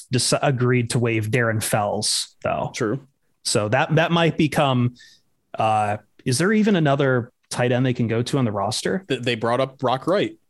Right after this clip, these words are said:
Speaker 2: Their,
Speaker 1: Brock
Speaker 2: their
Speaker 1: Wright,
Speaker 2: rookie,
Speaker 1: there you
Speaker 2: rookie
Speaker 1: go.
Speaker 2: out of Notre Dame, um, who's played the last two games and, and been primarily a blocker and been okay. Um, certainly better than expected, but, um, not Darren Fells for sure.
Speaker 1: Not Darren Fells. Not a, not an extra receiving threat for a two tight end set. That's for sure.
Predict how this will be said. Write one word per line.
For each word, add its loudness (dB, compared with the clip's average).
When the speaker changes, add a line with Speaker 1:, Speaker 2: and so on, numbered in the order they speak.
Speaker 2:
Their, 0
Speaker 1:
Brock 2
Speaker 2:
their 0
Speaker 1:
Wright, 4
Speaker 2:
rookie, -2
Speaker 1:
there -4
you 0
Speaker 2:
rookie 2
Speaker 1:
go. 2
Speaker 2:
out 2
of 2
Notre 0
Dame, 0
um, -2
who's -4
played -4
the -2
last -2
two -2
games 0
and, -2
and -6
been 2
primarily 2
a 0
blocker 0
and 0
been 0
okay. 0
Um, -2
certainly -2
better 2
than 0
expected, -4
but, -6
um, -4
not -4
Darren -4
Fells -12
for -6
sure. -6
Speaker 1:
Not 0
Darren 0
Fells. -4
Not 2
a, 0
not 0
an -2
extra -2
receiving 0
threat -4
for -6
a -6
two -2
tight -2
end -4
set. -4
That's -6
for -16
sure. -12